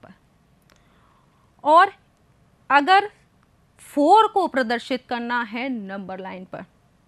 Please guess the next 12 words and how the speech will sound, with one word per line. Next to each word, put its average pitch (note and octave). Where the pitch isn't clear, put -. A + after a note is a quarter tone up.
तो G#3
हम B3
ज़ीरो F#3+
पे E3
वापस F3
आए F4
और D4
अब F#4+
राइट A3+
साइड D#4
जाएंगे A3
फ़ोर B3+